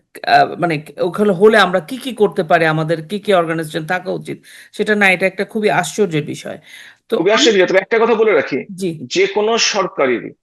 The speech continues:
Speaker 2: সে যে
Speaker 1: জি।
Speaker 2: সরকারি হোক না কেন,
Speaker 1: জি।
Speaker 2: মানবাধিকারের প্রশ্নে শ্রদ্ধাশীল হওয়া উচিত।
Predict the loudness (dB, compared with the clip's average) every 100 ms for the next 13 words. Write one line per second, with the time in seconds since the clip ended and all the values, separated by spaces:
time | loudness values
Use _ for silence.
0 | _ _ -4 0 0 2 0 0 0 -2
1 | -2 -6 -6 -10 -18 _ _ -14 -14 -16
2 | _ -6 -2 2 4 6 6 4 4 4
3 | 4 2 0 0 -4 0 -2 0 -2 0
4 | 0 0 0 -2 -6